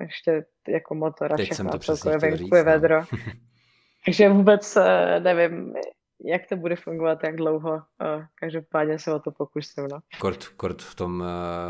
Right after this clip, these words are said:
Speaker 2: eh, kort v té Pragovce, tam toho místa je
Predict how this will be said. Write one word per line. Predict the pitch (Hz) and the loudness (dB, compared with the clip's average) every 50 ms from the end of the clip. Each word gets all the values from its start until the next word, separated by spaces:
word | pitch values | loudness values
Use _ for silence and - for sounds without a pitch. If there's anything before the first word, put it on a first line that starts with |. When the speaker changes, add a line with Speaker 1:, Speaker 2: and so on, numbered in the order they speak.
| 87 90 85 92 101 | -8 -10 -10 -12 -14
Speaker 2:
eh, | |
kort | - - 92 87 - | -10 -10 -10 -10 -10
v | - | -10
té | 101 90 | -10 -8
Pragovce, | - - 90 85 85 90 - - - 95 | -6 -6 -6 -6 -6 -8 -10 -8 -8 -6
tam | 90 98 90 85 | -6 -6 -8 -8
toho | 82 95 85 87 | -8 -8 -8 -6
místa | 87 87 82 - - 90 | -8 -10 -10 -8 -6 -6
je | 87 87 90 90 87 87 87 | -4 -4 -6 -6 -6 -8 -8